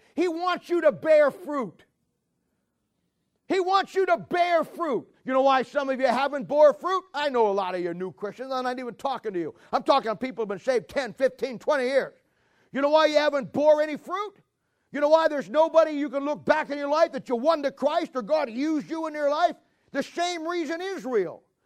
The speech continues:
You become stagnated to the things of God. And you know what he says there? He says, look at the next verse. Israel was to bear fruit. You and I are to bear fruit. This church is to bear fruit. Everything we do is about one thing,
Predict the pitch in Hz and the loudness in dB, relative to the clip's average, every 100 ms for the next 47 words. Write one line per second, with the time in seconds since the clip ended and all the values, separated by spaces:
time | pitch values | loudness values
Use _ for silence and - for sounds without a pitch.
0 | - 294 302 - 302 294 - - - 403 | -10 -8 -6 -2 -2 -2 -10 -18 -8 -2
1 | 440 359 277 247 208 190 202 196 226 220 | -2 -2 -4 0 0 0 -2 -2 -4 -8
2 | 185 180 147 170 123 _ _ _ _ _ | -8 -8 -8 -8 -8 _ _ _ _ _
3 | _ _ _ _ _ - 254 - 220 269 | _ _ _ _ _ -4 -4 -4 6 8
4 | 262 247 - 277 254 277 302 277 _ - | 8 2 -2 0 0 2 2 0 _ -8
5 | 262 - 262 247 330 302 254 233 - 170 | -6 0 0 0 -4 -2 0 0 -2 -2
6 | 180 - _ _ _ _ _ _ _ _ | -2 -4 _ _ _ _ _ _ _ _
7 | _ _ _ _ _ 277 254 240 254 254 | _ _ _ _ _ -2 0 6 6 6
8 | 214 202 269 254 247 311 214 _ - 254 | 4 4 4 2 0 -4 -4 _ -6 -2
9 | 320 294 320 480 427 269 175 220 190 - | 0 2 0 0 0 -2 0 -2 -4 -4
10 | 190 151 _ _ 370 - - - 466 - | -4 -4 _ _ 0 0 -4 -2 0 0
11 | 320 190 285 262 247 202 226 196 135 _ | -6 -10 -4 -2 -2 -6 -4 -4 -4 _
12 | _ _ _ _ _ _ _ _ _ _ | _ _ _ _ _ _ _ _ _ _
13 | _ _ _ _ _ _ _ _ _ _ | _ _ _ _ _ _ _ _ _ _
14 | _ _ 330 392 392 381 - 370 339 339 | _ _ 8 10 10 -2 0 -4 -2 -4
15 | 208 302 254 226 247 240 240 262 302 277 | -4 -6 -4 0 2 2 2 2 2 2
16 | - 262 190 | 0 0 0